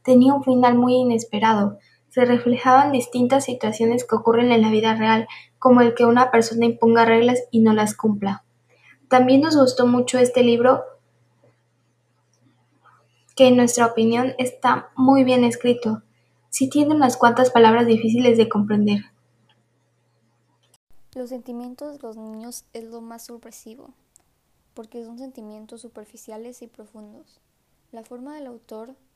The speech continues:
Speaker 2: me pareció una forma muy formal y muy linda de expresar. Nosotras recomendamos este libro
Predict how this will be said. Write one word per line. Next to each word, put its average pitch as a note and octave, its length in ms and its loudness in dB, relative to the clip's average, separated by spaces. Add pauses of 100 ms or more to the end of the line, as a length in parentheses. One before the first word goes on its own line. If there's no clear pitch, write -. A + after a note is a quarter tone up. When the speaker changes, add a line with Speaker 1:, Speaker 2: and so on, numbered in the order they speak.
(440)
Speaker 2:
me A3+ 100 -20
pareció A3 440 -20
una A#3 140 -20
forma A#3 460 -20 (460)
muy A3 420 -20
formal A3 560 -20 (420)
y B3 60 -20
muy A3+ 180 -20
linda A#3 320 -20
de B3 60 -20
expresar. G#3+ 560 -20 (1400)
Nosotras B3+ 460 -20
recomendamos A3 720 -20
este A3+ 200 -20
libro A3 380 -20